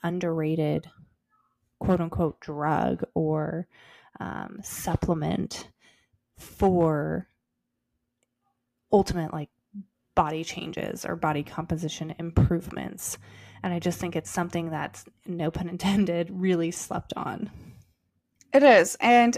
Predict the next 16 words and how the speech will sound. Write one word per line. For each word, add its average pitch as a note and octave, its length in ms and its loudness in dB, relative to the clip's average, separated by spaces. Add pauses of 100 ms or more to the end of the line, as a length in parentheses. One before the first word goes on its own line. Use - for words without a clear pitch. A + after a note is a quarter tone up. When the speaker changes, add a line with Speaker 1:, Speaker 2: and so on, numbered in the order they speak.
Speaker 2:
I B3 140 4
think C4 320 2
that E4+ 160 0
the D#4 100 -2
only A3 300 0
reason G3 400 -4
I F#3+ 120 -4
realized F#3 680 0 (680)
how F#3 240 6
much F#3 200 4
it F#3 60 2
was F#3+ 120 -2
affecting F#3+ 440 2
me B3 140 6
was A3 140 0
because F#3+ 380 2